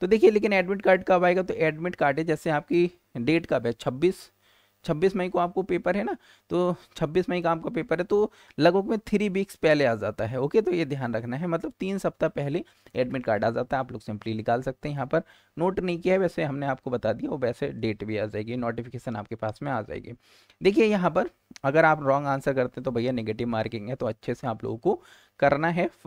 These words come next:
जब पेपर आप लोग देंगे तो अच्छे से देना है, जैसा सभी लोग जानते हैं वन थर्ड क्या होती है, माइनस मार्किंग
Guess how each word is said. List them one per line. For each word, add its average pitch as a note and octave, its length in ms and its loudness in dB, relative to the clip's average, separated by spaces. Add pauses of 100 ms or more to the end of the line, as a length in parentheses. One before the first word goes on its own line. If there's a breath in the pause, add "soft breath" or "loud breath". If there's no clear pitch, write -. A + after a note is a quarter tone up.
जब A#2 220 -2
पेपर B2 320 0
आप B2+ 160 -2
लोग A#2+ 140 -6
देंगे A#2 240 -4
तो C3+ 120 -4
अच्छे A2+ 220 -6
से A2+ 140 -8
देना A2 240 -4
है, D3 120 -6
जैसा A2+ 240 -8
सभी C3+ 240 -6
लोग C#3 140 -4
जानते A#2+ 280 -4
हैं C3+ 80 -6
वन A#2 220 -2
थर्ड A#2+ 280 -2
क्या A#2 160 0
होती A2+ 200 -4
है, - 60 -4
माइनस A2+ 320 -6
मार्किंग A2 340 -6